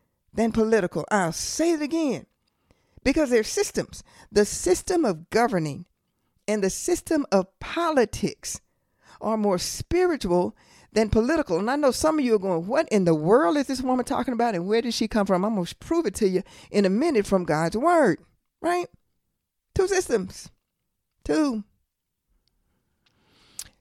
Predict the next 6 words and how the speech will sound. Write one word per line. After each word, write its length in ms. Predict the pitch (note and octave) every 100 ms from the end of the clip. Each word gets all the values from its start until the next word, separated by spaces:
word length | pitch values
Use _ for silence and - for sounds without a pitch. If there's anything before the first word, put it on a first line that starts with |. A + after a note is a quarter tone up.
| _ _ _ _
So, 680 | - - - F4+ F4+ C#4 A#3+
given 540 | G3 D#4 F4+ F#4 C#4+
that 240 | A3+ A3+ -
this 280 | G#3 - -
is 360 | F3 E3+ - - _ -
so, 1000 | - - - F4+ F4+ F4 G#3 F#3 A3